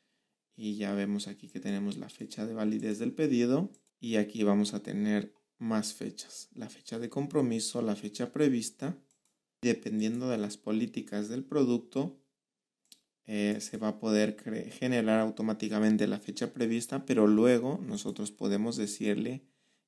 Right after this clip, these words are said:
que, eh, la fecha que realmente nos comprometemos a enviarla, por ejemplo, va a ser el dieciséis,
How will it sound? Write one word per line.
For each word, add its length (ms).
que, 340
eh, 520
la 260
fecha 460
que 120
realmente 640
nos 160
comprometemos 800
a 40
enviarla, 420
por 140
ejemplo, 320
va 100
a 20
ser 180
el 120
dieciséis, 800